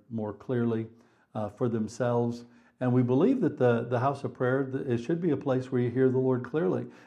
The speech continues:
And I think that that's something that the Lord prophesied about our house of prayer,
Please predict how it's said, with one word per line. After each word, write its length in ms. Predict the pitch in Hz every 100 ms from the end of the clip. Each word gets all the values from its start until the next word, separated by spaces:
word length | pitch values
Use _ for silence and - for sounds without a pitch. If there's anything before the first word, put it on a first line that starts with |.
| -
And 120 | 147
I 60 | 151
think 180 | 185 185
that 100 | 131
that's 200 | 147 -
something 320 | 156 147 123
that 160 | 120
the 80 | 120
Lord 280 | 123 123 120
prophesied 680 | - 147 147 139 120 104 107
about 320 | 107 110 -
our 300 | 107 110 117
house 320 | 117 110 101
of 120 | 104
prayer, 460 | - 120 123 110 -